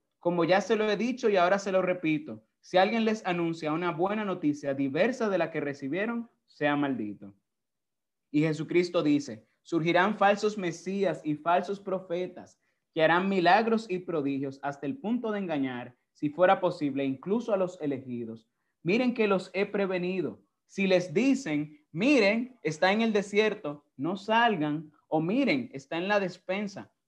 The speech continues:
no hagan caso, porque como el relámpago que aparece en el oriente y brilla hasta el occidente, así será la llegada del Hijo del Hombre.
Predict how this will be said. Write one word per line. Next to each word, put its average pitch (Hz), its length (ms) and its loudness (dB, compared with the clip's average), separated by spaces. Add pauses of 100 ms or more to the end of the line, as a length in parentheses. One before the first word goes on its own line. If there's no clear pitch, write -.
no 165 240 0
hagan 185 380 0
caso, 165 640 -2 (300)
porque 143 340 -4
como 147 300 -2
el 135 160 -6
relámpago 208 600 2
que 190 80 -2
aparece 160 420 -2
en 160 80 -6
el 156 80 -2
oriente 151 400 -2
y - 20 -4
brilla 165 300 -2
hasta 180 160 -6
el 156 80 -2
occidente, 214 640 -6
así 135 360 -8
será 165 240 -4
la 156 100 0
llegada 170 360 0
del 131 140 -4
Hijo 135 180 -8
del 123 140 -10
Hombre. 104 400 -16